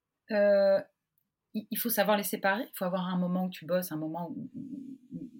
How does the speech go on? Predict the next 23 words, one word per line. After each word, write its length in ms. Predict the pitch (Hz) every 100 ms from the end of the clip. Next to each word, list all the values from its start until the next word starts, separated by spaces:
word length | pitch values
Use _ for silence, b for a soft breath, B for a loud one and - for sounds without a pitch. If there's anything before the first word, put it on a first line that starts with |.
| 113 -
où 60 | 147
tu, 200 | - 151
où 220 | 143 143 139
tu, 160 | -
où 200 | 139 139
tu, 140 | - 143
où 760 | 139 - - - _ _ _ 165
tu 160 | -
as 60 | 151
tes 100 | 156
loisirs 480 | 147 151 156 185 175
et 80 | 156
ton 180 | 151
temps 180 | 147 160
pour 160 | 156 -
toi. 220 | 294 - B B B B -
Mais, 240 | 208 - - _ _
mais 120 | 208
c'est, 280 | 214 233 -
c'est 200 | - 233
pas 160 | 247 -
si 260 | - 285 240
déconnant 640 | 254 - 254 240 277 277